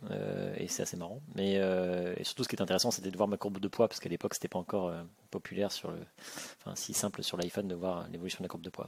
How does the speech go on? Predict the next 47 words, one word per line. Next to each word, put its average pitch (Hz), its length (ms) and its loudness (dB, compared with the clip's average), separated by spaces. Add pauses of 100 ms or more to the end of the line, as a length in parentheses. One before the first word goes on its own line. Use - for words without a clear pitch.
Donc, - 160 -14
ouais, - 100 -8
je, - 220 -6
c'est - 160 -2
surtout 120 240 2
pour 104 180 4
ça, 135 140 10
mais 110 100 2
c'est - 120 2
vrai 117 80 8
que - 120 0
la, 98 40 4
la 107 140 2
partie - 320 2
gamifiée 120 580 6
de, 107 120 2
euh, 98 260 4 (280)
tiens, 127 140 4
j'ai 107 120 2
mangé, 107 360 2
euh, 90 160 2 (500)
un 117 120 2
quart 131 180 6
de 120 100 4
morceau 117 320 2
de, 107 280 2
de 101 100 -2
baguette 110 480 4
et, 110 300 2
euh, 95 680 2
et, 104 300 2
euh, 90 380 -2
et 104 100 0
avec 104 140 2
du 101 80 -12
pain 120 100 4
et 110 60 8
de 101 60 2
la 98 60 2
confiture, 101 440 0
euh, 87 120 2
ça - 160 0
fait, 113 240 4
euh, 92 160 4
cent 110 200 0
trente-trois 113 380 2
kilocalories 107 680 2